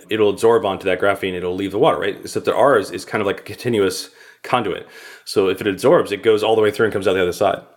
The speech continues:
instead of just being st-, stuck there. So it's, it's based on adsorption mechanisms.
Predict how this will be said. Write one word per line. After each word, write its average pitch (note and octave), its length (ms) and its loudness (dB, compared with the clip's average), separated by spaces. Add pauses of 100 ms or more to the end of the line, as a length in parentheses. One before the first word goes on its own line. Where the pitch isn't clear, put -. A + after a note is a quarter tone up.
(260)
instead G2 240 -2
of F2+ 80 -2
just F#2 140 -8
being F#2 140 -4
st-, - 240 -16
stuck G#2+ 300 0
there. - 200 -6 (460)
So A#2 200 2
it's, A2+ 140 0
it's - 140 -12
based B2+ 240 0
on A2+ 60 0
adsorption G#2 340 0
mechanisms. F2 520 -8